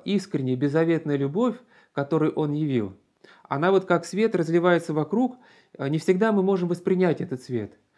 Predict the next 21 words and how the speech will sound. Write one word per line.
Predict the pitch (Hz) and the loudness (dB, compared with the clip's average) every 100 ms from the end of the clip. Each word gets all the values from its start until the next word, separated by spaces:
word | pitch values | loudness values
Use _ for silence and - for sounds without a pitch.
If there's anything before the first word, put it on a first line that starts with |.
| _ _ | _ _
но | 151 | -2
без | 160 180 185 | 2 2 2
света | 185 226 147 120 - | 2 2 0 -6 -4
мы | 160 | 0
угаснем. | 175 139 127 - 113 104 _ _ _ _ - | 2 2 0 -2 -10 -14 _ _ _ _ -18
Вот | 120 | -12
Спаситель | - 139 175 151 | -6 -2 0 -2
говорит: | 135 147 156 143 - - _ _ | 0 2 2 2 0 -12 _ _
"Но | 139 160 | -4 0
вы | 165 220 - - | 2 2 0 0
любите | 175 185 156 233 233 196 | 2 2 2 0 2 0
врагов | 170 170 160 156 131 | 2 2 4 2 2
ваших | 135 107 - 104 _ _ - | 0 -2 -6 -18 _ _ -20
и | - 220 | -4 -2
благотворите, | 202 202 185 185 175 180 214 226 - - _ - _ _ | 2 4 4 2 4 4 4 2 0 -14 _ -20 _ _
и | 180 | -2
взаймы | 165 185 202 226 | 2 4 4 2
давайте, | 196 180 180 226 233 233 208 - | 2 2 4 4 4 2 0 0
не | 170 | -2
ожидая | 170 180 180 190 175 | 2 2 4 4 4
ничего, | 165 165 160 180 226 214 | 0 -2 0 2 0 -2